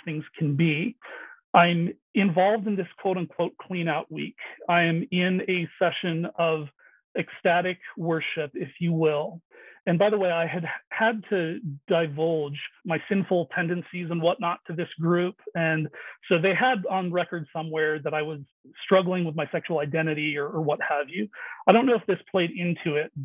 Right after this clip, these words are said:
but in my mind, I wanted to be healed from being a, a, a gay person. This was, in my mind, demonic.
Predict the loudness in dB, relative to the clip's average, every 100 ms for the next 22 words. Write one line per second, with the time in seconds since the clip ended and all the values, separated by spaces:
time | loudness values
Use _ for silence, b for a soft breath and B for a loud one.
0 | 2 4 2 -4 _ -4 0 0 0 0
1 | -2 -2 -4 -8 -10 -14 b b _ 2
2 | 4 4 0 -2 0 0 -2 -8 -10 -12
3 | -16 -8 -4 -2 -4 -8 -14 _ 0 2
4 | 4 4 2 2 0 -2 -6 -2 0 2
5 | 0 -2 -6 -12 _ -2 0 2 2 2
6 | 2 -2 -6 -6 -6 -4 0 0 -2 B
7 | B B 2 2 4 0 0 -6 -16 _
8 | -2 2 4 2 0 -2 -2 -4 0 2
9 | 0 -4